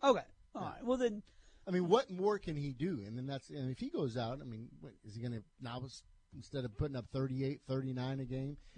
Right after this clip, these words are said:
Speaker 2: he's
Speaker 1: Mm-hmm.
Speaker 2: gotta take it to a whole nother level against this Golden State squad? Will, you know, Cleveland decide to change it up a little bit, kinda go with a bigger lineup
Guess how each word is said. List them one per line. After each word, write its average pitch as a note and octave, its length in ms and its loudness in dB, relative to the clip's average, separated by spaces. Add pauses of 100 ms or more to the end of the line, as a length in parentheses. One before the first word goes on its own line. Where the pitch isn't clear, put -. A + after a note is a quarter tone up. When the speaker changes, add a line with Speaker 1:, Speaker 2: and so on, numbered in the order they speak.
Speaker 2:
he's C#3 120 -2
Speaker 1:
Mm-hmm. B2+ 80 2
Speaker 2:
gotta C3+ 140 4
take C3+ 220 2
it C3+ 120 -2
to C3 100 0
a - 20 2
whole C3 180 2
nother C3 260 2
level C3 360 0
against B2 320 -4
this A#2 160 -6
Golden B2+ 380 -2
State B2+ 340 -6
squad? B2+ 480 -2 (340)
Will, E3 560 6 (140)
you D#3 160 -4
know, A#2+ 340 -4
Cleveland D3 440 0
decide C#3 340 -2
to C3 80 -4
change C#3+ 400 -2
it A#2+ 100 -4
up C3+ 220 -2
a C#3 40 -2
little C3 280 0
bit, C3 320 -2
kinda B2 180 -2
go B2 140 -2
with C3 160 -2
a A#2 80 -4
bigger B2 320 -2
lineup B2 460 -4